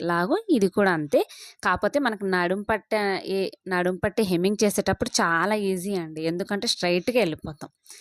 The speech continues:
మనకు మెడ అనేసరికి రౌండ్, రౌండ్ వస్తుంది కాబట్టి కొంచెం టైమ్ పడుతుంది. ఇక నడుం పట్టి హెమ్మింగ్ చేస్తున్నామంటే చాలా ఈజీగా వచ్చేస్తుందండి మీరు ట్రై చేస్తే. ఓకేనా అండి?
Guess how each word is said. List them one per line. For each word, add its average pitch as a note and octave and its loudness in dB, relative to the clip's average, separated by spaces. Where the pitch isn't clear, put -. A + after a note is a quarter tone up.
మనకు A3 0
మెడ G#3+ 2
అనేసరికి C4 2
రౌండ్, G#3 0
రౌండ్ G#3+ 2
వస్తుంది E3 -2
కాబట్టి G#3+ -2
కొంచెం D4+ 0
టైమ్ F#3 2
పడుతుంది. D#3+ -4
ఇక A#3 0
నడుం G3+ 2
పట్టి B3+ 0
హెమ్మింగ్ A3 -2
చేస్తున్నామంటే G#3+ -2
చాలా G3 0
ఈజీగా G#3 0
వచ్చేస్తుందండి E3 -4
మీరు D#3+ -2
ట్రై E3 -2
చేస్తే. E3 -2
ఓకేనా F3+ -4
అండి? F#3 2